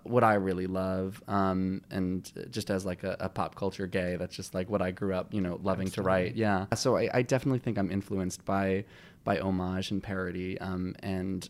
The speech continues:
Speaker 1: I, I just think that you can, uh, a, a lot of m-, new musical theater writers, I think, tend to forget that the music is as much a part of the characters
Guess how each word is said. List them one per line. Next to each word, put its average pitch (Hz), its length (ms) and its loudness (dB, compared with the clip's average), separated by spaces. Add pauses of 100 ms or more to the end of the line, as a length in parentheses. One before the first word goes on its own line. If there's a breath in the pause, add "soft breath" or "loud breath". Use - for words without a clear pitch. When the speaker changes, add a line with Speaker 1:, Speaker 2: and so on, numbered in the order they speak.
Speaker 1:
I, 143 80 4 (100)
I 139 60 4
just 147 160 0
think 147 140 2
that 131 120 -4
you 113 140 -2
can, 101 540 0 (520 loud breath)
uh, 101 220 -2 (320)
a, 151 160 6
a 156 60 8
lot 170 180 10
of 160 80 8
m-, 120 160 6
new 113 160 4
musical 110 300 2
theater 98 180 0
writers, 98 400 0
I 101 100 -2
think, 98 380 -4 (400 loud breath)
tend 117 200 2
to 110 40 4
forget 104 400 -2
that - 140 -4
the 107 80 0
music 101 420 2
is 104 140 -2
as 98 120 -4
much 98 200 -2
a - 20 -4
part 98 220 -2
of 90 40 -6
the 95 80 -4
characters 95 840 -6